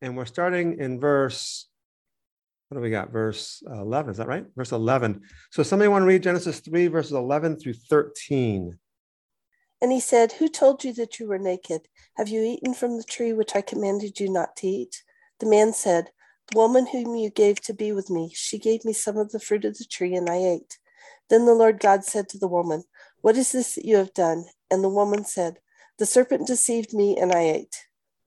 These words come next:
Speaker 1: All right, very good. This is just classic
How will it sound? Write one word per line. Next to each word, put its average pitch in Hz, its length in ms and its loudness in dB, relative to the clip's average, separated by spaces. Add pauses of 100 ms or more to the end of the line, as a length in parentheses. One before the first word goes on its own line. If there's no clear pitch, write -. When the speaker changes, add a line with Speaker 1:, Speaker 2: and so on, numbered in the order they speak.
(1400)
Speaker 1:
All 98 180 -2
right, 92 220 -4 (100)
very 117 200 2
good. 95 200 -2 (320)
This 170 160 -2
is 147 140 -4
just 151 220 2
classic 123 680 0